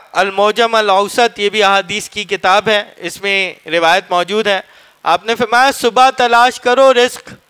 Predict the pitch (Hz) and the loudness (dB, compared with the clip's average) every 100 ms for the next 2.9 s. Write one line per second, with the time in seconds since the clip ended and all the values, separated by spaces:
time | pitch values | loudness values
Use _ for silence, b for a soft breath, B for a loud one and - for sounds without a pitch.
0 | b b b 196 208 208 208 214 214 208 | b b b 0 2 0 0 0 2 2
1 | 208 156 139 _ _ _ _ _ _ 233 | 0 -6 -8 _ _ _ _ _ _ -2
2 | 214 165 220 214 269 - 240 208 233 | 0 0 0 0 -2 0 -4 2 2